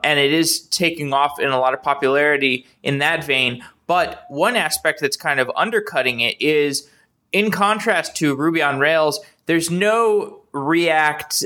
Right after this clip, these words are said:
uh, C L I where you just, like, React new app, you know, like, give me the hello world of React.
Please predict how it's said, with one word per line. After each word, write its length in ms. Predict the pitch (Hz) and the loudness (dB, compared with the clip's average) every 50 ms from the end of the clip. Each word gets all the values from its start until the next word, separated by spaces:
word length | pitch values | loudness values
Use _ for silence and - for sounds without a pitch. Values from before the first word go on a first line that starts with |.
| - | -4
uh, 640 | - 139 139 131 131 127 123 120 117 113 110 107 104 | -4 -2 0 0 0 0 0 0 0 0 0 -2 -2
C 340 | - - - - 190 180 175 | -4 -4 -2 0 0 0 0
L 180 | 160 156 147 147 | 0 0 0 0
I 480 | 143 139 139 139 139 139 139 139 135 | 0 0 0 0 0 0 0 0 0
where 160 | 131 127 135 | 0 -2 -2
you 160 | 131 131 135 131 | -2 -2 -2 -4
just, 280 | 135 139 139 - - | -2 -4 -4 -2 -2
like, 320 | 135 123 120 120 - - - _ - - | -2 -2 -2 -2 -6 -12 -20 _ -10 -4
React 600 | 143 143 143 139 135 135 131 131 131 - - - | 0 2 2 2 2 2 2 0 -2 -4 -8 -8
new 600 | 135 135 131 131 127 127 127 123 120 120 117 - | -6 -2 0 2 2 2 4 2 2 2 0 -2
app, 320 | - 95 110 107 - - - _ - | -2 -2 -2 -2 -4 -6 -8 _ -8
you 140 | 123 117 | -8 -6
know, 280 | 113 117 113 110 110 113 | -4 -2 0 2 2 2
like, 220 | 113 113 117 - | 2 0 0 0
give 160 | - 151 143 135 | -2 -4 -2 0
me 80 | 143 | 0
the 120 | 131 127 131 | 0 0 0
hello 280 | - 139 131 135 131 | 0 0 0 0 0
world 400 | 123 120 123 123 123 120 117 110 | 0 2 2 2 2 2 2 0
of 160 | 82 117 113 - | -2 -2 -4 -2
React. 640 | 123 127 131 131 127 123 120 113 117 - - - | -2 0 0 2 2 2 0 0 -2 -4 -8 -14